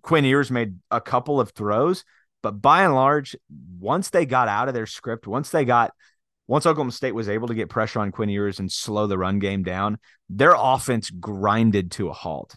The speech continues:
That was a not great defense from Oklahoma State either. It was a better defensive line, but not a great defense. And so I think there are paths to keep this game really close in the fourth quarter, but the paths to win it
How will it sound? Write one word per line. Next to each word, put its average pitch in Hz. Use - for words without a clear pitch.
That 127
was 139
a 120
not 117
great 117
defense 110
from 113
Oklahoma 107
State 107
either. 107
It -
was 101
a 101
better 120
defensive 101
line, 123
but -
not 147
a 135
great 104
defense. 95
And 110
so 117
I 208
think 135
there 156
are 156
paths 131
to 147
keep 147
this 131
game 127
really 123
close 120
in 123
the 113
fourth 123
quarter, 131
but 131
the 110
paths 160
to 117
win 107
it 98